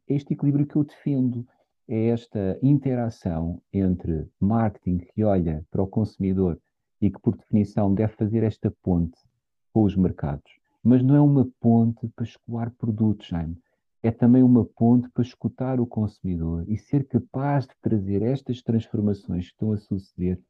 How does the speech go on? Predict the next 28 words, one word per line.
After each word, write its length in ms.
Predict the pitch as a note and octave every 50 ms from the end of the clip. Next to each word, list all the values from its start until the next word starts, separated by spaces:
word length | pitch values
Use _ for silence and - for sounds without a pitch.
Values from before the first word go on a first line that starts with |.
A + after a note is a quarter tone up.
| _ _ _
para 120 | - C3 A#2+
dentro 400 | A#2 B2 B2+ B2 A#2+ B2 B2+ B2
da 80 | B2
organização. 880 | B2 A#2+ A#2+ B2 A#2 A#2 A2+ A2 A#2+ A#2+ A#2 - - A2+ G#2+ G2+ F#2+ F#2+ - _ _ _ _ _ _ _ _ _ _ _ _ _ _
Isto 320 | - C#3 C#3+ C#3+ - - -
requer 460 | - - _ _ A#2 A2+ A#2 A#2 A2+
sensibilidade. 1040 | - _ - A#2+ A#2 A#2 - - B2 A2+ A2+ A2+ A2+ G#2 G2+ G2+ G2 G2 F#2+ F#2 - _ _ _ _ _ _ _ _ _ _ _ _ _ _ _ _ _
Isto 380 | C3 C3 C#3 C#3 C#3 - _ -
requer 520 | - - _ _ - G#2+ G#2+ A2 A2 G#2+ - _ _ _ _
sentido 460 | _ _ - A#2 A#2 - A#2+ A2 -
estético. 640 | - - - - A2+ G2+ F#2 - - F2+ F2 - _ _
Isto 300 | - C3 C3+ - - -
requer 520 | - - - _ _ G#2 G#2 G#2 G#2+ G#2 - _ _
um 100 | A2+ A2
sentido 500 | G#2+ - - A2+ G#2 G2 - A#2 A2 - _
social. 720 | _ - A2 - - _ _ - F#2+ F#2 F2+ F2+ F#2 - _ _ _ _ _ _ _ _ _ -
Isto 300 | B2+ B2+ B2+ - - -
requer 400 | - - _ - G#2+ A2 A2 G#2+
ser 300 | - _ - G#2+ G2 -
tudo 340 | - - A2 A2 A2+ A2
menos 360 | G#2+ G#2+ G#2+ G#2+ G#2+ G2 F#2+ A2+
autista 640 | G#2+ G#2 F#2+ - _ C3 C#3 C#3+ - - - A2
perante 340 | - - A2 G#2+ G#2 G2+ G#2
as 100 | G#2 G2 G#2
emoções 540 | G#2+ G#2 F#2+ - _ - G#2 G#2+ G#2+ G#2+
e 40 | A2+
os 120 | A2+ - -
sentimentos. 760 | A2+ A2+ G#2+ - A#2 A2 A2 G#2+ G#2+ G2+ G2 G2 _ _